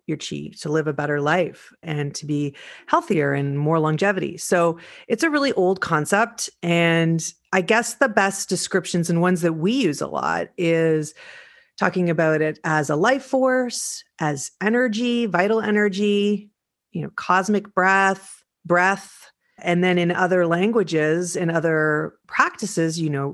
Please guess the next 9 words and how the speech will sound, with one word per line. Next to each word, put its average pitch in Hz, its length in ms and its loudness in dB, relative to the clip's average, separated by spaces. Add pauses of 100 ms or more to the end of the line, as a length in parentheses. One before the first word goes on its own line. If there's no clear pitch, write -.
prana 208 640 0 (180)
comes 190 260 -2
up, 190 280 0 (100)
similar. 175 720 0 (160)
So 202 560 0 (100)
it 220 180 -2
is 247 440 0
this 202 280 0 (100)
unseen 196 920 0